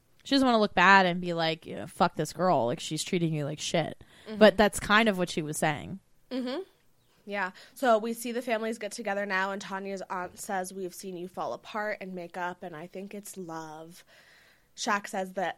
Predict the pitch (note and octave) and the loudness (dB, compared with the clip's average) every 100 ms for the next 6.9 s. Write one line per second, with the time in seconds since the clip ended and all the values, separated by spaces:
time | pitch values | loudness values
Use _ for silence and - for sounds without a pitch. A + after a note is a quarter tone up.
0 | - G3 - F#3+ F3+ G3 F#3 F#3+ F3+ - | -10 -12 -10 -10 -8 -6 -4 -2 -4 -4
1 | F3+ F3 - F3+ F3 E3+ E3+ - E3+ D#3+ | -4 -4 -2 -2 -2 -4 -12 -10 -6 -4
2 | G#3 - - F3+ A2 A#2+ A#3+ C4+ - G#3+ | -4 -6 -6 -4 -2 -4 -8 -12 -6 0
3 | A#3 G#3 A3+ - G3+ E4+ D4+ C4+ F#3+ E3 | 4 4 2 0 0 2 0 -2 -4 -6
4 | - F3 E3+ G3 F#3 F3 F3+ E3+ F#3 A3 | -6 -4 -2 -4 -6 -6 -8 -4 -2 -2
5 | F#3+ F3+ - - E3 C#3 E3+ C4+ - C3+ | -2 -4 -6 -10 -10 -6 -2 -4 -6 -8
6 | F2 D2+ F#3 A3+ _ F3 D#3 C#3 C#3+ | -6 -6 -6 -10 _ -4 -2 -2 -4